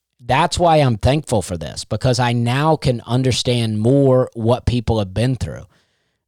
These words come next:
What I've been through is very small compared to a lot of people. And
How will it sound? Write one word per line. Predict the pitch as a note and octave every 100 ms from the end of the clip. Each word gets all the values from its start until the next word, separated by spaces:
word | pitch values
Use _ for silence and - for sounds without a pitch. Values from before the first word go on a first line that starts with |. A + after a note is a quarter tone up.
| _ _
What | A#2 C3 D#3
I've | E3 F3
been | D3+ C#3+
through | A#2+ B2+ B2+ A#2+
is | A#2 G#2+
very | A#2 B2+ D3+ C#3+
small | - A#2+ C#3 C#3+
compared | - A#2 G#2 A2+ G#2+
to | - G#2+
a |
lot | F#2 F2+
of | E2
people. | E2 D#2 - - _ _ _ _ _ _ _ _
And | A#2+ B2 A#2+ A#2+ A#2 A2+ A2 G2+ -